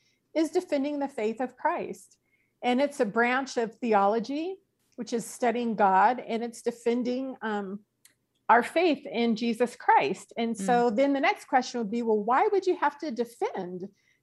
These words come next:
Speaker 1: the faith of Christ? You know, can't it just stand on its own?" Well, yes, it does stand on its own. But when people have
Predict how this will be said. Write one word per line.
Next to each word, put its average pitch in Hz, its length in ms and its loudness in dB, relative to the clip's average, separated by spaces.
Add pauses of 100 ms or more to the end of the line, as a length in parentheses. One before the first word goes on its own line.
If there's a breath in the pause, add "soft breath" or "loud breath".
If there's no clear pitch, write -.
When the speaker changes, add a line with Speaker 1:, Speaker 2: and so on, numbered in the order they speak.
Speaker 1:
the 226 100 -2
faith 196 540 -2 (140)
of 208 160 -8
Christ? - 640 -2 (340)
You 247 100 0
know, 233 420 2
can't 285 360 -4
it 254 120 -6
just 269 200 -2
stand 240 320 0
on 247 120 0
its 220 200 -4
own?" 220 340 -2
Well, 220 360 2 (220 soft breath)
yes, 180 540 0
it 208 140 -6
does 359 240 0
stand 214 340 -6
on 190 140 -6
its 185 200 -12
own. 202 280 -4
But 233 160 0
when 247 140 -2
people 330 260 2
have 254 180 0